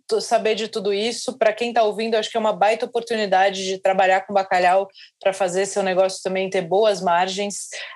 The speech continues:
É, além de ser um produto muito bem aceito, tem condições aí muito interessantes de conservação e de manipulação.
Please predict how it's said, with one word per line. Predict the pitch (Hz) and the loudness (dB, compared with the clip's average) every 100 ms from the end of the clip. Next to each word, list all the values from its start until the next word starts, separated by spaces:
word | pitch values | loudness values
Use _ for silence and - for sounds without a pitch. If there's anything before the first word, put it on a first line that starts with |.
| - | 2
É, | 180 180 180 175 175 170 - 185 | 4 6 6 6 6 4 2 0
além | 190 202 233 | 2 0 0
de | 220 | -4
ser | 220 | -4
um | 202 | -2
produto | 202 190 190 | -2 -2 -4
muito | 190 202 214 | -4 -4 0
bem | 202 202 | 0 2
aceito, | 190 - 190 202 208 | 0 0 -2 -2 -2
tem | 196 | -4
condições | 190 202 196 - 196 190 | 0 -2 -2 0 0 2
aí | 185 202 | 2 2
muito | 196 214 233 | 0 0 -2
interessantes | 226 220 214 202 196 185 | 0 0 0 0 -2 -2
de | 185 | -4
conservação | 190 190 190 180 180 180 190 | -2 -4 -2 0 0 0 0
e | 190 | 0
de | 180 | 0
manipulação. | 185 180 170 170 160 - 185 202 | 0 0 0 0 0 2 2 2